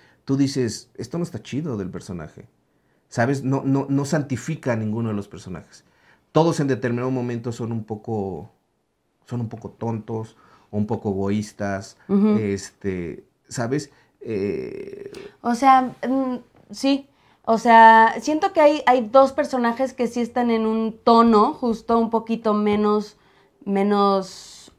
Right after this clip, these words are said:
Speaker 2: eh, orgánico. O sea, es que son más, un poquito más cagados que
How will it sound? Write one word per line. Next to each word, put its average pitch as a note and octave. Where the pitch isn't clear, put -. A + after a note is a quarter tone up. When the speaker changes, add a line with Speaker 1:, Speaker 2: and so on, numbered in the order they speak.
Speaker 2:
eh, E3+
orgánico. F3+
O F3
sea, F#3
es F#3
que G3
son G#3
más, G#3
un G3+
poquito G3
más F#3+
cagados F3+
que D#3